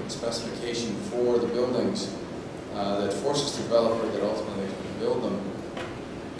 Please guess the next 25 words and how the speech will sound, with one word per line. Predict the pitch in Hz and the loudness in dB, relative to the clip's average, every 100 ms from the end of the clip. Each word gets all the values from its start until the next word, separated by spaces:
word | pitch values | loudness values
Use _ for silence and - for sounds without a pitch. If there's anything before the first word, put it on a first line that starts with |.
| - - - | -10 -8 -4
uh, | 104 101 101 - - - - | 4 4 4 0 -4 -6 -6
to, | - - - | -8 -6 -6
to | - - | -4 0
take | 135 135 | 2 2
on | 110 104 | 0 0
some | - 113 | -2 -2
things | 113 107 104 | -2 -4 -2
they | 101 | 0
might | 98 98 98 | 0 0 0
not | - | -4
normally | - - - - - - - - - | -4 -6 -4 -4 -6 -6 -8 -8 -4
do, | 113 110 110 107 - - | 2 4 4 2 -2 -2
green | 123 120 110 | 0 2 4
roofs, | 107 104 - - - | 4 2 -2 -6 -4
photovoltaics, | 117 117 107 101 110 107 104 - - - 98 | 0 2 2 0 2 2 2 0 -4 -4 -4
uh, | 98 101 104 - 107 | -2 0 -2 -2 -2
on | 104 | -2
the | |
south | - 104 104 104 101 - - - - - - - - - - - | 0 2 4 2 0 -4 -8 -8 -8 -10 -8 -8 -10 -10 -8 -6
or, | - - 98 | -6 -4 -2
or | 98 | 0
east | - - | 2 2
and | 104 104 | 2 4
west | 110 - 107 | 4 4 0
faces, | 113 110 107 98 - - - | 2 2 2 0 -2 -4 -6